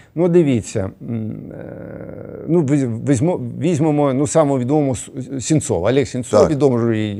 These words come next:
Speaker 1: е,
Speaker 2: Ну, да,
Speaker 1: е,
Speaker 2: режисер.
Speaker 1: і так далі, режисер, ми, і так далі. Він був засуджений, йому дали, е, е,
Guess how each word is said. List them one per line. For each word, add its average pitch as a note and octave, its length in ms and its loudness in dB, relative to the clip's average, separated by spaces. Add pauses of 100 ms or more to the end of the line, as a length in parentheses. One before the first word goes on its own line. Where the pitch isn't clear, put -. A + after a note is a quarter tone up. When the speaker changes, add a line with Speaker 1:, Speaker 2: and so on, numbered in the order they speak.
(140)
Speaker 1:
е, B2 120 -6 (200)
Speaker 2:
Ну, C3 400 2
да, G2+ 180 2
Speaker 1:
е, B2+ 40 6
Speaker 2:
режисер. B2 380 4
Speaker 1:
і C3 40 4
так C#3 160 2
далі, D3+ 200 6
режисер, D3+ 480 0
ми, C#3 300 -2 (420)
і C#3 60 -2
так A2+ 180 -4
далі. G2 260 -4 (480)
Він G3+ 200 2
був F3 160 2
засуджений, D3+ 520 0
йому D3+ 180 2
дали, D3+ 400 2
е, B2 160 2 (160)
е, B2 360 0